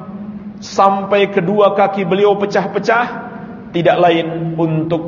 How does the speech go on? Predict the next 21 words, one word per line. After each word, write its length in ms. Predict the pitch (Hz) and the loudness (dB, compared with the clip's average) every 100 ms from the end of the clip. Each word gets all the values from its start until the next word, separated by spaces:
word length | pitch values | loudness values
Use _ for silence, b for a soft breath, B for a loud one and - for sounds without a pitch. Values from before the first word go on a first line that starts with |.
| 156 | 0
bersyukur 560 | 151 151 - 160 156 143 | 2 2 0 0 2 2
kepada 400 | 143 147 139 156 | 2 2 4 2
Allah 320 | 143 139 139 147 | 2 2 0 -2
Azza 240 | 127 135 | 0 2
wa 140 | 131 | 2
Jalla. 500 | 127 127 107 - - | 2 0 0 -6 -10
Inilah, 320 | - 175 185 170 | 0 4 6 4
jemaah 240 | 160 151 | 2 0
sekalian, 380 | - 165 208 - - B B - | 0 2 2 0 -6 B B -4
hakikat 400 | 185 233 208 - | -4 -2 0 0
syukur. 400 | - 165 147 - - - - - - - - - - - - - - - | 0 0 0 -2 -8 -12 -14 -16 -18 -18 -20 -20 -20 -20 -20 -20 -18 -2
Dengan 480 | 151 185 202 220 202 | 4 6 6 4 2
menaati 480 | 196 196 208 214 208 | 2 4 4 2 4
Allah, 640 | 185 190 208 233 220 - - - - - - - - - - | 4 4 4 4 0 -8 -12 -14 -16 -16 -16 -16 -18 -16 -2
beribadah 600 | 180 190 196 220 208 202 | 0 4 6 6 4 2
kepadanya, 560 | 196 190 214 220 226 220 | 2 2 2 2 0 0
menjalankan 680 | 190 180 202 220 214 202 202 | -2 2 2 2 0 0 2
perintah-perintahnya, 1300 | 208 208 196 196 190 190 190 185 185 180 185 - | 0 2 2 2 0 0 0 0 0 -2 -4 -2
dan 180 | 175 170 | 0 0
menjauhi 400 | 170 170 160 160 | -2 0 0 2
larangannya. 540 | 151 143 135 127 107 | 2 2 -2 -6 -8